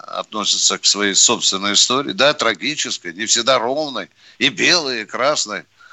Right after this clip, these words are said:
ну как мы по-варварски относимся к символам собственной истории? Тяжело на это смотреть. Кто следующий?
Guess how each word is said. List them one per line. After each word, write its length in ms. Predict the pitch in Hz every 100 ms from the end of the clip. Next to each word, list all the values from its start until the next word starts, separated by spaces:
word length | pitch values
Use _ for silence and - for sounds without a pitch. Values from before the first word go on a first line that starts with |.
| - - _ -
ну 80 |
как 180 | 120 208
мы 100 | 147
по-варварски 920 | 120 131 123 104 139 113 104 90 - 104
относимся 800 | 101 120 107 - 90 - 90 82 _ - - _ -
к 40 |
символам 760 | - - - - 156 123 110 92
собственной 580 | - 110 98 - 95 95
истории? 460 | 87 - 90 76 69 _ _ - - - _
Тяжело 440 | - 135 160 147 107
на 140 | 95
это 160 | 87 95
смотреть. 460 | 120 127 127 110
Кто 260 | - - 156
следующий? 720 | - 165 147 117 - 95